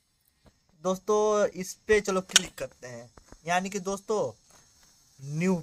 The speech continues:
पास आया है दोस्तों, वो भी फिफ्टी यानी कि पन्द्रह, season पन्द्रह पास। बहुत अच्छा है दोस्तों, ये देखो। और दोस्तों, मैं असलियत दिखाता हूँ,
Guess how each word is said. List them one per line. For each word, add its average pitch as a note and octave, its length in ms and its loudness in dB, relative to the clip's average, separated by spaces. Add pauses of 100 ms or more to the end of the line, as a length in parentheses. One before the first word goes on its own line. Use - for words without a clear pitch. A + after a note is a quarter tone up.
(160)
पास E3+ 300 8
आया F3 260 6
है F3 80 4
दोस्तों, E3 480 0
वो E3+ 160 2
भी F#3+ 260 -2
फिफ्टी A3 840 -4
यानी G#3 220 4
कि G#3 100 -10
पन्द्रह, G3 760 4 (420)
season F#3 640 -2
पन्द्रह E3+ 420 2
पास। - 840 2 (460)
बहुत D#3 220 0
अच्छा E3+ 320 2
है G#3 80 4
दोस्तों, F#3+ 560 0
ये E3+ 200 -4
देखो। D3 520 -8 (1120)
और D3+ 80 -6
दोस्तों, F3 360 -4
मैं G3 220 -2 (300)
असलियत F#3 440 0
दिखाता C#3 460 -4
हूँ, A#2+ 240 -6